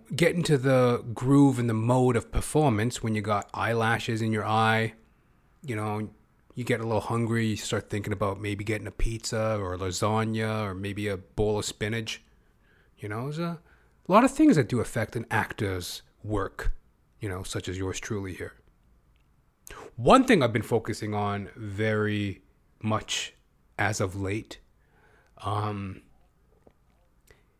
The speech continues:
it's, uh, Dionysus time. I wanna channel the cosmos of Dionysus.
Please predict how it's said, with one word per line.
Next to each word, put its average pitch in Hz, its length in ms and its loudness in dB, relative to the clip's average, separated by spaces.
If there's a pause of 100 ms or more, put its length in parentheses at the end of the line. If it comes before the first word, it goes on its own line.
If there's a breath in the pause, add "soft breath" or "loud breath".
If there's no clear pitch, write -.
(680)
it's, 120 320 -6
uh, 113 580 -2 (1300 loud breath)
Dionysus 127 1300 0 (2500)
time. 85 500 -4 (420 loud breath)
I 127 80 4
wanna 151 240 6
channel 160 640 2
the 143 100 -2
cosmos 120 760 -2
of 95 260 -6
Dionysus. 101 1000 -6